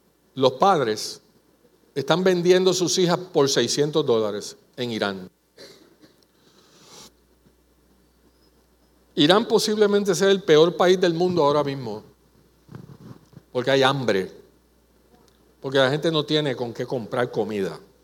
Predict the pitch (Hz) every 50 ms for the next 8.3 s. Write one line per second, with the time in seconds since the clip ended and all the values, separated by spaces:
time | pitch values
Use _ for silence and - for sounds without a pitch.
0 | _ _ _ - 107 110 110 107 110 104 - - - _ _ _ _ _ _ _
1 | _ _ _ _ _ _ _ _ _ _ _ _ _ - - - - _ _ _
2 | _ _ _ _ _ _ _ _ _ _ _ _ _ _ _ _ _ _ - -
3 | - - - _ _ _ - _ - - - _ - - - _ - - _ _
4 | _ - 131 131 143 135 113 95 85 - - - - - - 107 98 98 98 95
5 | 92 87 85 90 87 - - - - - - - _ _ _ _ _ - 135 131
6 | 131 123 117 120 123 120 117 104 - - - 113 98 82 76 - _ _ _ _
7 | _ _ _ - - - - - - - _ - 120 113 113 107 - 113 104 101
8 | 98 - - - -